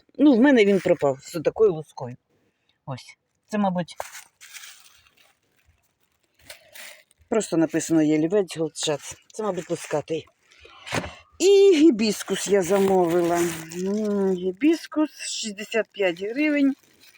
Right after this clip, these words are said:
Е, Саш-, Сан-Шоу. О. <laughs> Вибачайте. Зараз, може, сфокусується камера.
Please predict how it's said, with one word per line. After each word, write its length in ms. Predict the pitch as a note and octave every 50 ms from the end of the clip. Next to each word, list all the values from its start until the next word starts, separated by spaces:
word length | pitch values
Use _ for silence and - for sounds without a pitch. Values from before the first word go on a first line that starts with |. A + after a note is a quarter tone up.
| _ _ _ _ _ _ _ _ _ _ - - - - - _ _ _ _ _ _ _ _ _ _ _ _ - - - - - - - - - - - - - - - - - _ - _ _ _ _ _ - - - - - _ _ - - _ - - - _ -
Е, 560 | F3+ F3 E3 E3 D#3 D#3 D#3 D3+ D3+ D3+ D3+ D3 - - - - - - - - - - - -
Саш-, 720 | F3+ F3+ F3+ F3 F3 E3+ D#3+ - - - - - - - _ _ _ _ _ _ _ _ _ _ _ _ _ _ _ _ _ _ _ _ _ _ _ _ _ -
Сан-Шоу. 960 | - - - - - - - G3+ G#3+ A3 G#3+ G#3+ G#3+ G#3 G3+ G3 F#3+ F#3+ F3 - _ _ - - - - - - - - - A3 G#3 G3 F3 E3 D3+ C#3 B2+ B2+ B2+ A#2 A2 A2+ A2+ B2 C3 C3 A#2 G2 - C3+
О. 180 | D#3 C#3+ A2+ - -
<laughs> 1800 | - G#3+ B3 - - G4 - _ - - - _ _ - F4 - _ - D#4+ - _ _ - C#4+ - _ - B4 A4+ - - - F4+ - -
Вибачайте. 840 | C4+ A#3 - _ - - - - - - C4 - _ _ - - - _ _ _ _ _ - - A4 G4 C#4 -
Зараз, 440 | G#3 A3 C4 A#3+ F#3 F3 F#3+ -
може, 260 | G#3+ A3+ A#3+ G#3 A#3+ A3+
сфокусується 840 | - - B3+ A#3+ - D4 D4 - - F#4+ F#4 E4+ C#4+ A#3 - B3 B3
камера. 560 | - - A#3+ A#3+ A#3 A#3 A3+ A3 A#3 A#3+ B3